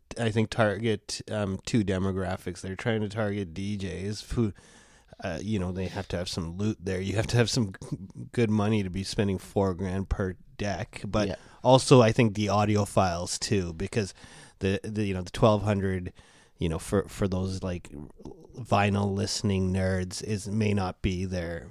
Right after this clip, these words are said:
Speaker 1: you know, first choice. There's all sorts of other crazy kinda audiophile turntables.
Speaker 2: Yeah, yeah, totally.
Speaker 1: And, uh, then, and Reloop also announced their, their new, um, turntable, which to me seems very intriguing. Like, I, I,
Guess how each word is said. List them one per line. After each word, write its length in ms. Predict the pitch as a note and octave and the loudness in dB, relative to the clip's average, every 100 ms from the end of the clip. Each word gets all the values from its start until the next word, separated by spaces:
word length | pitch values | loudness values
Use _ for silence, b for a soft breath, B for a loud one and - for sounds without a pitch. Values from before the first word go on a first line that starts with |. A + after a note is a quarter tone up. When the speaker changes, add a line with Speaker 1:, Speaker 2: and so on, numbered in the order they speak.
| - | -6
Speaker 1:
you 140 | G#2+ | -4
know, 100 | D2+ | -4
first 400 | - F#2 E2 - | -6 -4 -6 -8
choice. 360 | - C#2 B1+ - | -8 -8 -10 -12
There's 260 | B1 D#2 | -12 -10
all 140 | B1 - | -12 -12
sorts 340 | - - - | -12 -12 -12
of 100 | - | -12
other 220 | D2 E2+ | -14 -14
crazy 600 | - - D#2+ D#2+ D#2+ D#2 - | -14 -10 -8 -10 -10 -12 -10
kinda 400 | E2+ E2 D#2 - b b b b b b b b | -10 -10 -10 -14 b b b b b b b b
audiophile 720 | - D#2+ D#2+ E2 - D2 C#2+ D2 | -12 -8 -6 -6 -6 -6 -6 -8
turntables. 880 | - E2+ E2+ E2 D#2 - D#2+ - - | -6 -6 -6 -8 -10 -12 -12 -12 -8
Speaker 2:
Yeah, 220 | F#2 F2 - - | -2 -2 -2 -8
yeah, 120 | - - - | -12 -12 -14
totally. 380 | G2 F#2+ F#2+ D#2 b b b | -10 -8 -8 -10 b b b
Speaker 1:
And, 300 | F#2 F#2+ G2 | 2 4 4
uh, 240 | G2 F2+ F2+ | 2 0 -2
then, 260 | G#2 G#2 | 2 2
and 220 | A2+ A#2+ A2 | 6 6 8
Reloop 480 | A#2+ C#3+ B2+ G2+ G2 | 10 10 8 6 4
also 340 | F2+ - G#2 | 2 2 2
announced 440 | F#2 F2+ F2+ - | 4 2 0 0
their, 280 | - F2+ F#2+ - | 0 2 0 -2
their 280 | F#2+ F#2 | -2 0
new, 480 | F2 F2+ F2+ F2 E3 | 2 2 2 2 0
um, 420 | C3 E3 D#3+ D#3 - | -2 -4 -4 -4 -6
turntable, 580 | - F2 F2 F#2 F#2 F#2 | -2 -2 -2 -2 0 0
which 360 | G2 - - - | 0 -2 -6 2
to 120 | A#2+ | 8
me 260 | B2+ C#3+ | 10 10
seems 340 | B2+ - A2 G#2+ | 8 4 4 4
very 340 | G#2+ G#2 G#2 | 4 6 4
intriguing. 520 | G2+ - G#2+ G2 G2+ | 2 0 0 0 0
Like, 160 | G2+ F#2+ | -2 0
I, 200 | A2 A2 | 0 0
I, 260 | - G2 F#2+ | -4 -10 -10